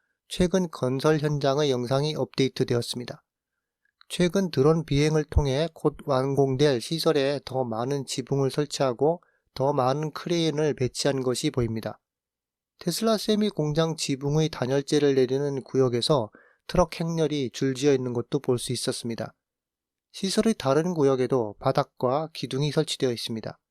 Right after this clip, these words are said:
세미 공장의 사육팔공 배터리 셀 공장이 완공되면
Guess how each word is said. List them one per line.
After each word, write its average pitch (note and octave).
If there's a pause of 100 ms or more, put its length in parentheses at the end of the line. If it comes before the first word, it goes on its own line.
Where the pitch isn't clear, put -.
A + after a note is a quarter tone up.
(640)
세미 G#3
공장의 D#3+
사육팔공 D3+
배터리 C#3
셀 D3
공장이 C3
완공되면 A#2+